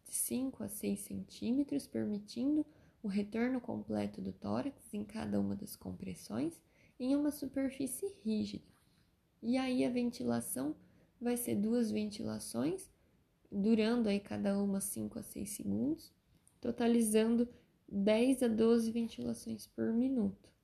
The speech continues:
Então, vai ser esses ciclos aí que podem se alternar a cada dois segu-, a cada dois minutos se alterna a função, porque fazer,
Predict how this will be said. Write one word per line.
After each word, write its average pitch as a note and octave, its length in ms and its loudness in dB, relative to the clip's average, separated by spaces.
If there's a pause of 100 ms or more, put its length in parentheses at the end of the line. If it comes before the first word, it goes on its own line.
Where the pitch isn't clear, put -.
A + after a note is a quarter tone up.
(1500)
Então, G#3 340 2
vai G#3+ 140 6
ser A3 380 2 (240)
esses - 340 0
ciclos B3+ 600 2
aí A3 380 6
que - 100 -6
podem G#3 380 0
se - 160 -6
alternar G#3 720 2 (280)
a - 80 -10
cada G#3+ 300 0
dois G#3+ 300 4
segu-, A3+ 400 -2
a G#3+ 140 0
cada A3+ 280 -2
dois A3+ 260 4
minutos C4+ 380 2
se - 120 -8
alterna A#3+ 720 0 (320)
a - 100 -6
função, C#4+ 540 -2
porque A#3 300 0
fazer, G#3+ 520 6